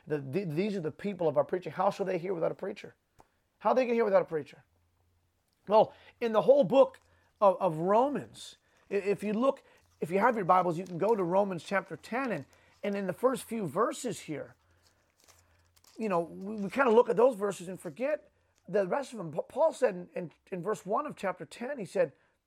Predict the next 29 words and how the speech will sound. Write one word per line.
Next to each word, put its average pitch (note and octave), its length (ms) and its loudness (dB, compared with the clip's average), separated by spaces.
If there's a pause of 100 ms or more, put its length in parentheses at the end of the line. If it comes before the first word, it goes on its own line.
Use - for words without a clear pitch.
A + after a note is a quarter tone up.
(200)
"Brethren, A3+ 300 2
my F#3+ 100 -2
heart's A#3 280 -2
desire G3+ 480 -4
and D3+ 100 -10
prayer A3 280 -4
to F#3 80 -6
God F#3 360 4
for D#3+ 100 -8
Israel F#3 380 -4
is C#3+ 80 -8 (380)
that E3+ 80 -8
they E3+ 80 -4
might F3+ 220 -4
be E3 80 -10
saved. G3+ 480 -8 (580)
For A3 100 0
I G#3 120 4
bear A3 260 2
them G#3 200 -4
record G#3 340 -4
that F3+ 160 -2
they E3+ 200 -6 (120)
have G#3 160 0
a F#3+ 40 -2
zeal B3 280 -2
of D#3+ 100 -8
God, D3+ 300 -2
but C#3 160 -10